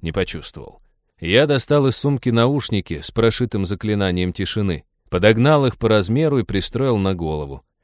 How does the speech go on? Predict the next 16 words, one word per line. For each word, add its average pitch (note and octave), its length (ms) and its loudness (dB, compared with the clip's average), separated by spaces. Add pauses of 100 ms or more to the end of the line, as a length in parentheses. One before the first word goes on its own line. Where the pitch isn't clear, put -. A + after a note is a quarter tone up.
(200)
Такая E3+ 420 2
пушка, - 420 -2
да G2+ 120 0
еще A#2+ 340 0
с F#2+ 100 -4
дульным A2+ 400 0
тормозом, G2 600 -2
да F2+ 100 0
еще A2 460 2
в F#2+ 100 -8
замкнутом G#2 600 0
пространстве, G2 760 -2 (280)
кого B2 460 2
угодно G#2 420 0
слуха F#2 360 -4
лишит. - 420 -10